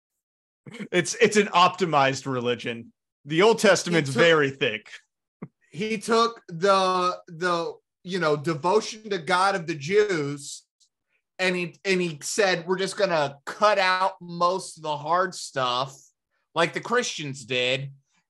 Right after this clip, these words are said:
Speaker 2: except we're gonna c-, keep the halal part. We like that part. Kosher, halal, that's good stuff."
Speaker 1: Good stuff,
Speaker 2: You
Speaker 1: for
Speaker 2: gotta
Speaker 1: sure.
Speaker 2: make sure the priests get paid.
Speaker 1: <laughs> You do. That's an important,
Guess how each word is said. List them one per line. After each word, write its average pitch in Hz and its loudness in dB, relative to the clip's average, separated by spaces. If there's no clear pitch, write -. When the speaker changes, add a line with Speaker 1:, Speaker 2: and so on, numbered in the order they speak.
Speaker 2:
except 170 -2
we're 175 -4
gonna 180 -2
c-, - -16
keep 196 -10
the 147 0
halal 139 -2
part. 107 -12
We 139 -6
like 131 -4
that 110 -8
part. 110 -12
Kosher, 147 -4
halal, 123 -6
that's 127 -10
good 117 -10
stuff." - -12
Speaker 1:
Good 160 0
stuff, 131 -4
Speaker 2:
You 139 -4
Speaker 1:
for 139 -2
Speaker 2:
gotta 226 6
Speaker 1:
sure. 208 -6
Speaker 2:
make 214 0
sure 202 0
the 175 -6
priests 190 -6
get 165 -2
paid. 135 -4
Speaker 1:
<laughs> - -16
You 180 4
do. 156 4
That's 135 0
an 147 0
important, 139 -2